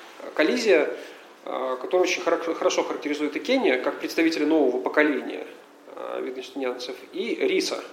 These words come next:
э, как, как Риса. Э, потому что, м, Кенни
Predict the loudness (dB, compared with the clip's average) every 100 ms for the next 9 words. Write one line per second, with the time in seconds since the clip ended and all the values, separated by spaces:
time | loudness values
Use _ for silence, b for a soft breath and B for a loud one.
0 | -14 -8 -6 -4 -6 -8 -14 -6 -6 -6
1 | -16 -12 -10 -10 -12 -16 B B B B
2 | B B B -6 -4 -4 -2 0 0 0
3 | -2 4 8 10 8 4 -4 -10 -8 -6
4 | -4 -8 -10 -10 -10 -10 -12 -12 -14 -16
5 | -18 -18 -18 -18 -18 -16 -16 0 4 8
6 | 8 8 6 4 0 -4